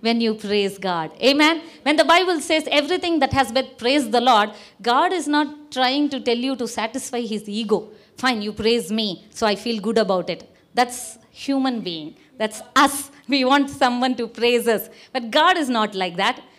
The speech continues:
God is the biggest thing. You cannot magnify him. When God is telling you to praise,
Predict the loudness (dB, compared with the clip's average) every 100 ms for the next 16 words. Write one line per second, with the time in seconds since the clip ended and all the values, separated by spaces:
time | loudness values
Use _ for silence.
0 | _ 0 2 0 -4 -4 -4 0 -2 -2
1 | -4 -2 -2 0 0 -2 -6 -6 -6 -6
2 | -6 -4 -4 -6 -10 -8 -6 0 2 4
3 | 0 0 0 0 0 0 -2 -4 -6 0
4 | 2 2